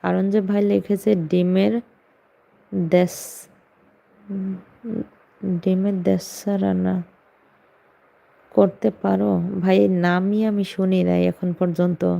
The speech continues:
এমডি আবদুল্লাহ আইডি থেকে লিখেছে, "কই আপনি?" ভাই, আমি বর্তমানে ইতালিতে আছি। সাইফা লিখেছে, "না, এমনি বল-, বলছি।" ফাতেমা আপু লিখেছে, "খুলনা কোথায়?" আচ্ছা,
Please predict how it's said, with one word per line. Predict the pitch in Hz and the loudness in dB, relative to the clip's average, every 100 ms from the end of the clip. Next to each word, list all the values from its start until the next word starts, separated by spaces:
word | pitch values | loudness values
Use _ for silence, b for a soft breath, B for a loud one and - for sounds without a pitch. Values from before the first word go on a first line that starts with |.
| 170 B B B B B B B | -6 B B B B B B B
এমডি | 202 190 190 196 202 196 214 220 226 - - | -2 0 2 2 2 2 2 2 -2 -6 -4
আবদুল্লাহ | 185 175 170 190 190 190 190 196 | -2 -2 -2 0 2 2 2 2
আইডি | 196 180 | 0 0
থেকে | 185 190 202 | -2 -2 0
লিখেছে, | 190 190 190 - | 0 0 -2 -2
"কই | 208 202 | 0 2
আপনি?" | 175 165 - 175 175 B B _ | 2 0 -2 -2 -2 B B _
ভাই, | 175 190 | 0 2
আমি | 196 185 185 | 2 2 0
বর্তমানে | 185 - 196 202 | 0 0 -2 0
ইতালিতে | 202 196 214 202 202 202 | 0 2 0 0 0 0
আছি। | 185 - - 247 302 B B B B | 0 -2 -4 -4 -4 B B B B
সাইফা | - 208 202 - | -6 0 0 2
লিখেছে, | 214 208 214 196 208 185 | 2 2 0 0 0 2
"না, | 175 185 175 170 - | 2 2 2 0 -2
এমনি | 196 190 196 202 208 175 | -2 0 2 2 0 2
বল-, | 175 185 185 185 180 _ _ b b b _ - | 2 4 2 0 -4 _ _ b b b _ -4
বলছি।" | 180 185 165 - 170 170 - b b b _ | 2 2 0 -2 0 0 -4 b b b _
ফাতেমা | 190 190 196 | -2 0 0
আপু | 202 214 | 0 0
লিখেছে, | 208 214 208 | 0 2 -2
"খুলনা | - - 190 196 208 | -2 2 2 4 0
কোথায়?" | 202 190 - 170 160 - B B B _ | -2 -6 -2 -2 -2 -6 B B B _
আচ্ছা, | 180 220 | -4 2